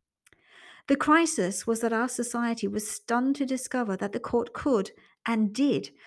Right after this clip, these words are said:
refuse to grant a divorce to a woman who wanted one. And once more, it was one woman's lived experience,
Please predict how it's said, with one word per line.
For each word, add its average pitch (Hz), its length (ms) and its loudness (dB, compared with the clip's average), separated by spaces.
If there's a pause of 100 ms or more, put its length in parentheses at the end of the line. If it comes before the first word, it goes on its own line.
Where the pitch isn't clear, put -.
(200)
refuse 247 400 4
to 294 140 -2
grant 247 340 -2
a 269 40 0
divorce 247 840 -2
to 208 180 -2
a 190 140 0 (140)
woman 233 320 0
who 233 180 -4
wanted 233 460 -4
one. 190 300 -6 (540)
And 226 200 2
once 262 320 0
more, 202 360 0 (280)
it 202 120 0
was 233 160 2
one 254 320 2
woman's 214 320 0
lived 233 240 -2
experience, 233 840 -4